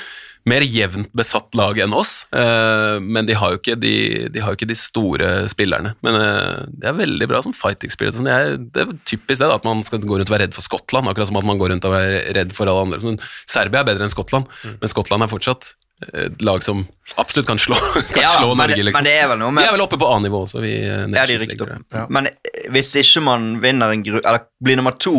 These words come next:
Speaker 3: i en gruppe med Skottland, Georgia og Kypros, så har man jo ikke noe i et E M å
Speaker 1: Nei,
Speaker 3: gjøre.
Speaker 1: det, det er Skottland.
Speaker 3: Nei.
Speaker 1: Det er
Speaker 3: Så
Speaker 1: Sko-,
Speaker 3: ærlig
Speaker 1: det er
Speaker 3: må man
Speaker 1: Skottland
Speaker 3: jo
Speaker 1: som
Speaker 3: være.
Speaker 1: er, de er ganske jevne med oss, liksom.
Speaker 3: Ja.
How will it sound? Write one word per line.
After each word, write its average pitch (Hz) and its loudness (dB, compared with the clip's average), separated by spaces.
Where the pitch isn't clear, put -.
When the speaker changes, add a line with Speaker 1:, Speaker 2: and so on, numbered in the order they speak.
Speaker 3:
i 107 6
en 107 2
gruppe 113 0
med 127 2
Skottland, 104 0
Georgia 107 4
og 95 0
Kypros, - -4
så 127 2
har 123 4
man 104 2
jo 104 -2
ikke 135 0
noe 127 4
i 131 4
et - -4
E 110 4
M 113 0
å 101 0
Speaker 1:
Nei, 95 4
Speaker 3:
gjøre. 190 4
Speaker 1:
det, 170 2
det 139 4
er - 0
Skottland. - 0
Speaker 3:
Nei. 117 -12
Speaker 1:
Det 127 4
er - 6
Speaker 3:
Så 131 6
Speaker 1:
Sko-, 139 4
Speaker 3:
ærlig 147 4
Speaker 1:
det 196 4
er - -2
Speaker 3:
må 135 2
man 127 2
Speaker 1:
Skottland - 2
Speaker 3:
jo 104 2
Speaker 1:
som 95 4
Speaker 3:
være. - 0
Speaker 1:
er, - -20
de 247 0
er - -4
ganske 202 0
jevne 143 0
med 175 0
oss, - -2
liksom. - -2
Speaker 3:
Ja. 104 2